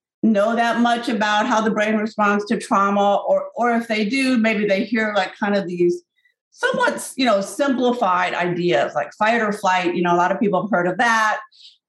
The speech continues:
but that's only one, you know, one part of how we respond to, to, to trauma. And so that was part of my goal, is to kind of help people understand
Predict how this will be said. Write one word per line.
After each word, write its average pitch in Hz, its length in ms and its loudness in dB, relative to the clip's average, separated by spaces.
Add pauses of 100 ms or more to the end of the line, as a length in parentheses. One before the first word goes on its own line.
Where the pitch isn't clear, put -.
(160)
but 254 480 -2 (680)
that's 277 180 2
only 302 220 2
one, 240 580 2
you 247 80 0
know, 214 120 2
one 226 680 2 (400)
part 214 560 -2
of 180 160 -4
how 170 320 0
we 175 200 -2
respond 151 580 -10 (220)
to, - 240 -10 (640)
to, 175 360 -2 (240)
to 180 120 -2
trauma. 151 640 0
And 180 680 2 (840)
so 285 140 2
that - 20 2
was 285 160 -2
part 240 180 0
of 220 80 -2
my 202 140 0
goal, 170 600 0
is 190 140 -10
to 196 80 -8
kind 185 340 0
of 208 80 2
help 190 280 0
people 190 300 -6
understand 175 560 -2